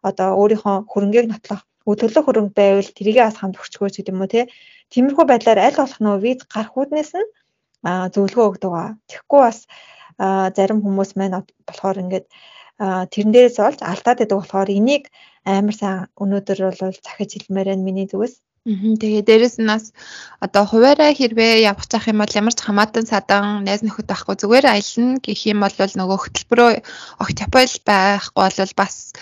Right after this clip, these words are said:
Speaker 2: хэцүү ах тийм ээ. Японд юу үзэж харуул дээр хөтөлбөрөө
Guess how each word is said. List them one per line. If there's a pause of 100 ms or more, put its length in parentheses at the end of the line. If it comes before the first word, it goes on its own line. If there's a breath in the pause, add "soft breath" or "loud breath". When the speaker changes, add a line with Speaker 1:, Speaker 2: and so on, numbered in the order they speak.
(280 loud breath)
Speaker 2:
хэцүү
ах
тийм
ээ.
Японд
юу
үзэж (100)
харуул
дээр
хөтөлбөрөө